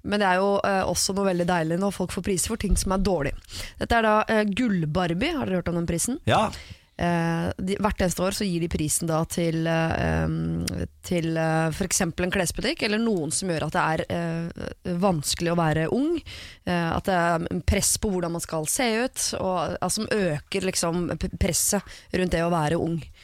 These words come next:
Speaker 1: Og, eh, Bik Bok har gjort det ganske dårlig i mange år, og i år f-, fikk de også da prisen for å være absolutt verst. Mye på grunn av at de har bitte, bitte små størrelser.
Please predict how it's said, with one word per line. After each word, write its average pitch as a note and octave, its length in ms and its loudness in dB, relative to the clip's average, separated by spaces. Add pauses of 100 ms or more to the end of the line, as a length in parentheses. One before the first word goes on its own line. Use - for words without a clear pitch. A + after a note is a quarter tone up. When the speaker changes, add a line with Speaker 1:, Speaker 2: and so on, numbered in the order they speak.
(320)
Speaker 1:
Og, A3+ 320 2
eh, G#3 160 2
Bik G3+ 240 -2
Bok C4 160 -4
har A3 340 4
gjort G#3 220 0
det A3+ 100 -2
ganske G#3+ 240 0
dårlig F#3 460 2
i A3 80 0
mange F3 400 0
år, B3 160 0 (500)
og G#3+ 220 2
i G#3+ 80 2
år F#3 160 2
f-, - 240 -4
fikk - 220 -4
de - 120 -2
også - 340 0
da E3 120 2
prisen E3+ 420 0
for F#3 140 2
å - 20 4
være D#3 280 2 (100)
absolutt - 400 -2
verst. - 260 -4
Mye A3 380 0
på A3 100 -2
grunn F3+ 200 0
av - 100 -2
at - 80 -2
de - 80 4
har G3+ 120 2 (140)
bitte, - 460 -2
bitte - 240 -2
små E3 400 0
størrelser. - 480 -2